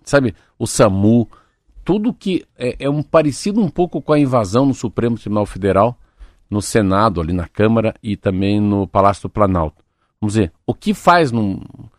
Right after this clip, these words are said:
Quantos motoristas podem estar nessa iminência, né, de, de acontecer isso? Claro que ele é um caso à parte, mas é uma exceção. Eu sei que é uma exceção. É a história do homem que entra numa, numa escola, um menino, e atira em dez, né?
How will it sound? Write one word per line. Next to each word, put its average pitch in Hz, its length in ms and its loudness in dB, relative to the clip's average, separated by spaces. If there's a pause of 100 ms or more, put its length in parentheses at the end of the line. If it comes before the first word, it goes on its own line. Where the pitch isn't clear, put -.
(460)
Quantos 180 680 2
motoristas 123 720 0
podem 143 360 4
estar 139 180 4
nessa 135 300 2
iminência, 104 640 2
né, 80 100 -6
de, 85 220 -6
de 90 120 -2
acontecer 107 420 0
isso? 87 340 -4 (320)
Claro 190 260 4
que - 100 -4
ele 180 60 2
é 175 40 0
um 160 60 -2
caso 165 300 2
à 165 60 4
parte, 135 480 0
mas 98 180 -4
é 123 60 4
uma 143 120 4
exceção. 139 680 0 (960)
Eu 107 80 -2
sei 180 240 2
que - 120 -4
é 185 40 4
uma 185 140 2
exceção. 147 520 0
É 104 40 0
a - 20 -2
história 160 320 2
do 151 60 2
homem 160 200 4
que - 120 -2
entra 123 180 -2
numa, 107 300 0
numa 104 180 0
escola, 143 400 2
um 117 40 4
menino, 117 340 4
e 143 100 4
atira 139 380 2
em 123 120 4
dez, 98 460 0
né? 92 240 -4